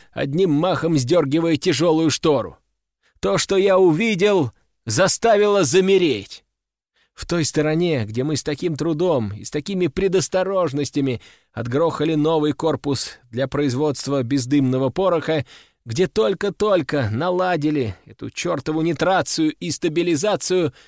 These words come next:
полыхало гигантское пламя. Языки огня жадно лизали деревянные стены, взлетая высоко в ночное небо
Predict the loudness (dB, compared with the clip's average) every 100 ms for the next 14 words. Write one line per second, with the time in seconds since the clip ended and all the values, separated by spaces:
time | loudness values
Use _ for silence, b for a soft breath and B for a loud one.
0 | b b _ -2 0 0 0 0 2 0
1 | 0 0 2 2 0 0 0 0 0 2
2 | 2 2 -2 -8 -18 _ _ _ _ b
3 | b -2 0 0 0 0 2 2 2 2
4 | 0 0 0 0 0 2 2 2 0 0
5 | 2 4 2 2 0 -2 -2 -2 -2 -4
6 | -8 -6 -4 -2 0 0 -2 -2 -4 -2
7 | 0 0 0 0 0 0 2 0 2 0